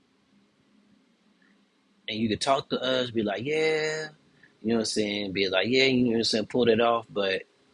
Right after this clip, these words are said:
at, you know what I'm saying? After we finish talking, you will be left where you was at, and I will go home, not giving you a second thought. And it's not to be cold, but it, it has, the truth has to be said.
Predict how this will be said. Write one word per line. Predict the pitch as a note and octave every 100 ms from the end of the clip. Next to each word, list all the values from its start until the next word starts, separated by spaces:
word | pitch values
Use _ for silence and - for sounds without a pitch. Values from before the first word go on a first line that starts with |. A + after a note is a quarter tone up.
| _ _ _ _ _ _ _ -
at, | G2 - -
you | G2+
know | G#2
what |
I'm | F#2+
saying? | F2+
After | G2+ A2+
we |
finish | A2 A#2+ A2+
talking, | - C#3 C3+ C#3 - _ _ _ _ _ _ _ _ _
you | E2+ A#2+
will | C3+ G2+
be | F#2+
left | F#2 F#2+ - _ _ _ _ _ _ _ _ _ _ _
where | G2 G#2
you | G2 F#2+
was | F2+
at, | F2+ F#2+ - _ _ _ _ _ _
and | F#2+
I | G2
will | F#2+
go | F#2 G2
home, | G2 F#2+ G#2+ - _ _ _ _ _ _ _ _ _ _ _ _ _
not | - F#2 G2 G2+ F#2
giving | G#2 G2
you | G2 F2+
a |
second | - F#2 F#2 -
thought. | G2 A2+ - _ _ _ _ _ _ - - - G2+
And | G2
it's | F2+
not | G#2+ G2
to | G2
be | G2+
cold, | - B2+ B2+ C3 C3+ F2
but | F#2+
it, | F#2 - _
it | F#2
has, | G2+ G#2 G#2 - - -
the | -
truth | - A2+
has | A#2 G2
to | F2
be | F#2+
said. | - E2 -